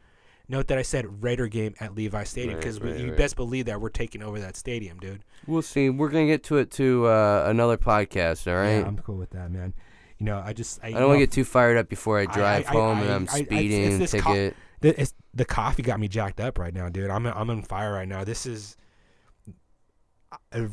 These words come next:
Speaker 1: Raiders, like I said, the Raiders moving, it hurts. Everything that they're doing about this hurts. The fact that they took out a full-page ad in the Las Vegas newspaper, uh, cheering on the Las Vegas Knights hurts.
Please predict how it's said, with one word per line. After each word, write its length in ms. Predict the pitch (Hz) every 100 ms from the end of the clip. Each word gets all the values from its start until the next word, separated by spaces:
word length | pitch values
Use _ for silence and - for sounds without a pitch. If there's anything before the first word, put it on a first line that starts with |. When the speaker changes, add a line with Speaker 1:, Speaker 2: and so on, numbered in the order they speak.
| -
Speaker 1:
Raiders, 680 | 120 113 113 120 127 123 110
like 120 | 110
I 40 | 107
said, 240 | - 101
the 80 | 95
Raiders 300 | 104 110 107
moving, 540 | 104 104 107 104 98 - _ _ _ _ _ _ _ - -
it 160 | 113
hurts. 480 | 98 101 101 - - - - - -
Everything 300 | 107 117 117
that 120 | 113 107
they're 80 |
doing 340 | 95 104 104 104
about 380 | 92 92 95 -
this 200 | 101 -
hurts. 540 | - 101 98 - - - - - - - -
The 100 | 104
fact 260 | 117 107
that 120 | 117 -
they 100 | 104
took 240 | - 113
out 120 | 104
a 100 | 95
full-page 560 | 90 - 104 - 104 101
ad 160 | 101 104
in 100 | 95
the 40 |
Las 180 | 95 87
Vegas 280 | 101 101 -
newspaper, 500 | 101 - 98 101 95 -
uh, 120 | 101 95 95
cheering 320 | - 110 104
on 120 | 107 104
the 60 |
Las 220 | 101 98
Vegas 320 | 95 95 98 -
Knights 280 | 98 101
hurts. 400 | - - 104 -